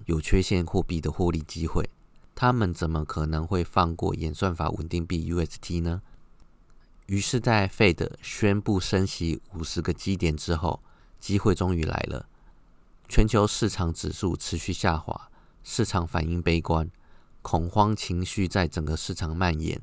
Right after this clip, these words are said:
当然也包含了加密货币市场，比特币也连续下跌。这个时候，Terra U S D生态核心团队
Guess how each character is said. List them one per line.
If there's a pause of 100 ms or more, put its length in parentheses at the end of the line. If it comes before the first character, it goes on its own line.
(280)
当
然
也
包
含
了
加
密
货
币
市
场， (400)
比
特
币
也
连
续
下
跌。 (1000)
这
个
时
候，
Terra
U
S
D
生
态
核
心
团
队